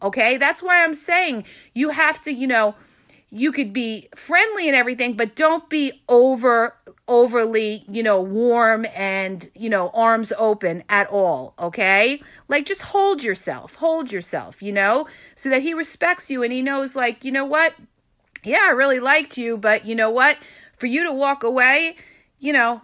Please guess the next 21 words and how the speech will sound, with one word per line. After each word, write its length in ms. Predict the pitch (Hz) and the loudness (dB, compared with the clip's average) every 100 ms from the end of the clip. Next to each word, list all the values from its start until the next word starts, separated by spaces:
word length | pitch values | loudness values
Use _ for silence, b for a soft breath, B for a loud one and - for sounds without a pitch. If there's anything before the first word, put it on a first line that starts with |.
| _ | _
my 240 | 240 285 359 | 0 2 4
life 300 | 330 330 - | 4 2 0
still 320 | - 320 302 | -4 -2 0
goes 380 | 277 269 269 269 | 2 2 2 0
on. 360 | 269 190 151 | 0 0 -2
I'm 200 | - 320 | -2 -2
still 320 | 349 - 320 269 | -2 -4 -2 -2
an 120 | 240 | -4
independent, 800 | 277 285 294 - 277 269 254 - | -6 -6 -6 -6 -4 -4 -6 -10
quality 600 | - 262 269 285 302 302 | -8 -2 0 2 2 0
person 640 | 277 277 254 254 226 208 - | -4 0 0 0 -4 -6 -6
that 220 | 202 190 | -2 -2
could 160 | - 185 | -2 -8
live 320 | 233 247 233 | 0 0 0
my 240 | 240 226 214 | 2 2 2
life 440 | 220 196 196 - | 2 2 2 -4
with 300 | 208 294 302 | -6 -6 -4
you 320 | 294 320 330 - | -6 -4 -6 -4
or 140 | 208 | -2
without 560 | 202 196 - 202 196 - | -2 -4 0 2 2 -2
you, 360 | 160 139 135 | -8 -8 -10